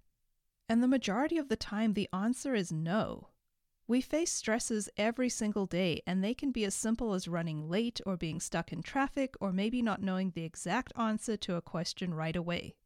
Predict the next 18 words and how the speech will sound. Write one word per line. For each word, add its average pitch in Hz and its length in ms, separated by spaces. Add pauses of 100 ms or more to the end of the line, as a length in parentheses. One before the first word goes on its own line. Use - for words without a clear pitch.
(380)
It 226 160
can 269 160
be 240 340 (240)
taking 247 400
on 240 300
a 220 60
new 208 260
and 226 140
challenging 214 560
case - 480 (300)
or 208 140
learning 220 380
to - 100
do 214 140
a 208 60
new 202 160
surgical 202 560
procedure. - 640